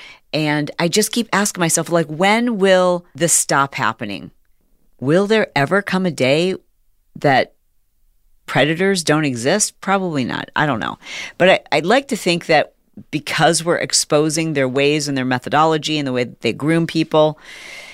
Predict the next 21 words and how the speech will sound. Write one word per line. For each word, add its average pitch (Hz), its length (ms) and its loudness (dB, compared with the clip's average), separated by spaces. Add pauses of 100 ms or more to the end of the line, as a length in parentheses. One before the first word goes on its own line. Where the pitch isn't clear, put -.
(500)
the 196 80 8
way 190 260 6
that 175 240 0
they 170 540 2 (640)
engage 180 400 2
people 202 240 0
in 196 100 0
groupthink, 180 480 0
the 156 80 -2
way 170 140 4
that 165 180 2
cults 226 380 0
start, - 360 0
the 139 220 0
way 175 260 2
that 175 140 -8
these 170 200 -2
personalities 185 920 0
take 180 300 -2
hold 214 480 2
on 151 180 0